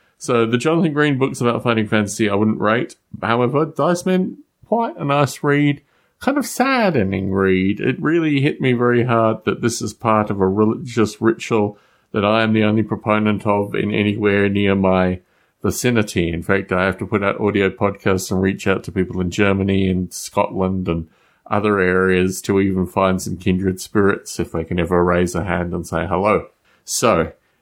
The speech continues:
Dice Men is very much that book. It's very much a book of the particular past of Thatcherism in London and surrounds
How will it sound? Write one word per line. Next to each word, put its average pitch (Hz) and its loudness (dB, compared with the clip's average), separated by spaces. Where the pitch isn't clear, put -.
Dice 131 0
Men 139 2
is 123 2
very 117 0
much 110 -2
that - -2
book. 85 -2
It's - -4
very 95 2
much 98 -2
a - -8
book 95 -4
of 92 -12
the 87 0
particular 104 -2
past 98 -2
of 85 -2
Thatcherism 104 -2
in 92 -2
London 104 0
and 85 -2
surrounds 90 0